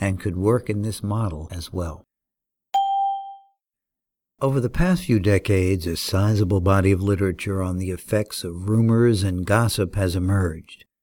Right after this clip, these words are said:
Addressing rumors in the workplace is an important subject,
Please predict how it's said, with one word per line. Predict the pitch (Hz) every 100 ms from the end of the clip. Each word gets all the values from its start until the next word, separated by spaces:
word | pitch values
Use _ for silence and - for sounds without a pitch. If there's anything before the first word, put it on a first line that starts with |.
| _ _ _ _ _
Addressing | 117 127 180 151 117
rumors | 117 107 104 90
in | 95
the | 92
workplace | 98 104 - - 85 90 107
is | 92
an | 98
important | 98 92 - 110 - 92
subject, | - 104 82 87 -